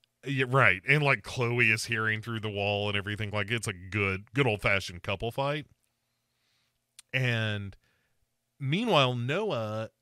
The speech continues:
kinda sees Chloe walking into this indoor swimming pool that they've got, because, again, this is a mansion that they're in. Uh, walks into the pool in her nightgown, and he's like, "Right?" So he jumps in after her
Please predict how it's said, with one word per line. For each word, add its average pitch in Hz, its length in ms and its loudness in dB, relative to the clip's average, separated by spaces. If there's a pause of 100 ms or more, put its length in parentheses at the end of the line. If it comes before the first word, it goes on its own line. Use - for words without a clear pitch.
kinda 135 280 -2
sees 120 280 -4
Chloe 131 420 0
walking 110 480 0
into 95 800 -6 (360)
this 117 220 -2
indoor 117 380 -2
swimming 135 420 -4
pool 101 200 -4
that 87 160 -8
they've 90 220 -6
got, 85 500 -6
because, 113 300 -4
again, 120 280 -2
this 101 160 -6
is 95 100 -8
a 92 60 -6
mansion 104 480 -6
that 85 160 -10
they're 82 200 -10
in. 78 340 -14 (1300)
Uh, 123 300 2
walks 143 300 2
into 175 200 -4
the 135 60 -8
pool 143 220 0
in 120 120 -2
her 120 140 0
nightgown, 98 720 -2 (280)
and 90 120 -8
he's 95 220 -6
like, 82 220 -6
"Right?" 87 720 -4 (400)
So 120 320 2
he 143 240 0
jumps 135 400 2
in 113 200 2
after 180 480 0
her 80 460 -10